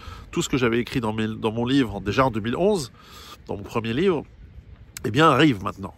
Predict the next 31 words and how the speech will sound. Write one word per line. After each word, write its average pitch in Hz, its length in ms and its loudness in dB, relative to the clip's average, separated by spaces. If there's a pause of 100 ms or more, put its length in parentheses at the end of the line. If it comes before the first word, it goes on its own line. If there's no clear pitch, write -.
Et 95 60 -10
nous 92 220 -6
y 113 40 -2
sommes. 104 320 4 (120)
Nous 92 80 -12
sommes 120 320 -2
face - 320 -4
à 98 100 -6
cet - 220 -10
effondrement 110 420 -4
économique 110 400 -4
dont 101 140 -6
je 98 80 -4
parle. 92 280 -2 (600)
Espérons 120 500 6
tous 220 420 0
qu'il - 160 -10
soit - 220 0
le 117 100 2
plus - 160 -8
petit 117 320 -4
et 127 280 -2
le 104 100 -6
plus, 110 380 -4
euh, 95 160 0 (600)
euh, 104 120 -8
facile 151 500 2
à 113 60 4
traverser 120 420 2
possible, 110 440 -2
hein, 107 100 -6